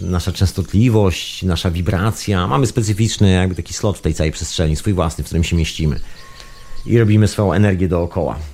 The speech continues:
Dlatego, że tak powiem, nie jest zdrowo dotykać materiałów silnie radioaktywnych. Nie wszystko jest radioaktywne do pewnego stopnia, albo,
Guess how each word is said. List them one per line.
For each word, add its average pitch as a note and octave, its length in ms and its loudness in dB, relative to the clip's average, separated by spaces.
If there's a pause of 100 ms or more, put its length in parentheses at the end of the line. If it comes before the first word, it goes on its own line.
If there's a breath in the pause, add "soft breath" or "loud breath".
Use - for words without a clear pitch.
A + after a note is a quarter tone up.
(100)
Dlatego, G2 680 2
że F#2 60 -2
tak F#2+ 120 -2
powiem, F#2+ 200 4
nie G#2 100 6
jest F#2 140 4
zdrowo F#2 280 2
dotykać E2+ 340 0
materiałów F2+ 440 2
silnie F2+ 240 2
radioaktywnych. D#2 640 -4
Nie F3+ 280 2
wszystko F#3 280 0
jest G2 120 2
radioaktywne F#2 540 2
do G#2+ 140 0
pewnego G#2 360 0
stopnia, B2 480 0
albo, F#2+ 680 2